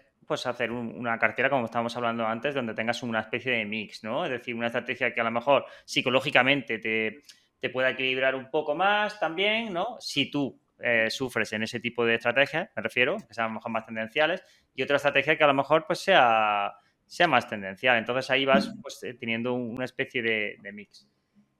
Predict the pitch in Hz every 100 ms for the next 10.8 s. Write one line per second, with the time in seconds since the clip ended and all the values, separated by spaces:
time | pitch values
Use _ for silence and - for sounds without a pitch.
0 | _ _ _ _ 131 165 185 - 135 151
1 | 175 160 - _ _ 147 143 123 131 113
2 | - _ _ _ _ 120 120 110 120 -
3 | - 180 175 165 185 - - 240 240 214
4 | 151 - - 165 175 190 185 175 202 214
5 | 202 208 202 202 208 208 - 220 202 -
6 | 190 170 147 156 151 151 - - _ _
7 | _ _ _ - 147 160 156 196 202 208
8 | 208 233 240 - - - _ _ _ _
9 | 170 160 156 151 196 208 240 233 - 160
10 | 156 175 165 135 143 127 -